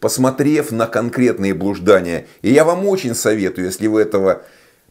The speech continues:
пока что еще не сделали, а ролик смотрите, все равно написать вот это дело в Excel и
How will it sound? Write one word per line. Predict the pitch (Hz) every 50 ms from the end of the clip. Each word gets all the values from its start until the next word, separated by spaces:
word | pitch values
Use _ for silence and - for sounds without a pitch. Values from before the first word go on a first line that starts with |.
| _ -
пока | 127 127 - 160 165
что | 160 165 151
еще | 147 147 - 147
не | 160 165
сделали, | 165 151 139 143 185 202 208 196 160 135 127
а | 123 123
ролик | 123 127 120 107 113 107
смотрите, | - - 120 120 120 110 - 85 82 - - 104
все | 110 - 151
равно | 156 165 190 190 180 143
написать | 127 131 131 165 160 - 208 208 202 -
вот | 131 147 135
это | 143 127 131 117 107 - - -
дело | 127 110 123 143 131 120 120
в | 104 104
Excel | 110 - - - - 120 107 98 87 87 90 - -
и | - 180 185 185 180 160 - -